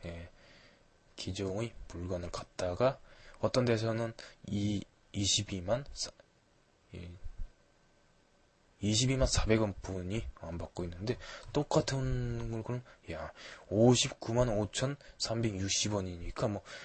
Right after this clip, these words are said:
거의 세 배 가까이, 어, 사십만 원 가까이 차이가 난다라고 봐주시면 되겠습니다. 그래서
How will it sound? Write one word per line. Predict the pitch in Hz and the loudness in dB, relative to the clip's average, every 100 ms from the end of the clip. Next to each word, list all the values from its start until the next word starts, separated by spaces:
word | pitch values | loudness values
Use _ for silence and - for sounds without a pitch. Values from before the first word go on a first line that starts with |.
| - | -14
거의 | - - 95 98 120 151 - - - | -10 -4 0 2 4 2 -2 -16 -4
세 | - - 131 143 | 12 12 12 12
배 | 160 | 8
가까이, | 127 92 - 80 80 85 - - - | 6 0 -4 -6 -6 -8 -12 -14 -2
어, | - | 4
사십만 | - 120 131 135 123 123 | 10 12 12 10 4 4
원 | 120 | 2
가까이 | 107 - 110 120 143 - - - | -2 0 0 2 -2 -6 -20 -2
차이가 | - - 147 127 | 8 10 10 8
난다라고 | 98 87 92 104 98 - - - - - 95 | 2 4 10 10 10 4 -18 -20 -10 -6 -2
봐주시면 | 90 - - 95 | -2 -2 -4 -4
되겠습니다. | 87 87 - 87 90 - | -4 -2 -2 -2 -4 0
그래서 | 104 113 107 143 | 4 6 8 6